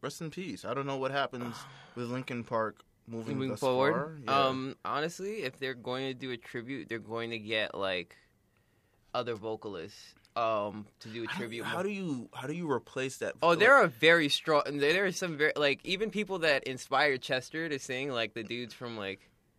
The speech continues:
Speaker 2: from, like, Tool and them, they would
Speaker 1: Mm-hmm.
Speaker 2: probably do a tribute 'cause, like, their lead singer's voice is wild, diverse, and powerful. It's just
Speaker 1: Amazing.
Speaker 2: a, like, they probably get a bunch of singers to do a tribute, honestly, 'cause Chester was a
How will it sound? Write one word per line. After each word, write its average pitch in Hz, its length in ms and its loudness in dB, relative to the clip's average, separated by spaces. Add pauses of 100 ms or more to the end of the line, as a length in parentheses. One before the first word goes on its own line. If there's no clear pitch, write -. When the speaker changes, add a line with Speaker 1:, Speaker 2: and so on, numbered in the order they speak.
(580)
Speaker 2:
from, 123 140 -6
like, 101 200 -4
Tool 131 340 -4
and 143 120 0
them, 165 320 -4
they 127 120 4
would 165 80 2
Speaker 1:
Mm-hmm. 131 80 -4
Speaker 2:
probably 127 340 0
do 120 160 -4
a 110 60 -2
tribute 117 500 -6 (100)
'cause, 117 300 -6
like, 101 380 -2
their 123 180 -4
lead 120 180 -8
singer's 113 300 -8
voice 107 320 -6
is 87 100 -14
wild, 95 680 0
diverse, 87 540 -4
and 85 100 -16
powerful. - 560 -10 (540)
It's 135 160 -2
just 165 180 0
Speaker 1:
Amazing. 147 240 6
Speaker 2:
a, - 40 -16
like, 160 160 4
they 156 100 0
probably 196 240 4
get 180 120 6
a 147 40 6
bunch 156 260 4
of 180 80 -2
singers 147 340 -2
to - 80 -14
do 127 120 -4
a 123 40 -2
tribute, 117 360 -4
honestly, 139 400 0
'cause 120 200 -8
Chester - 320 0
was 123 120 -2
a 117 220 -2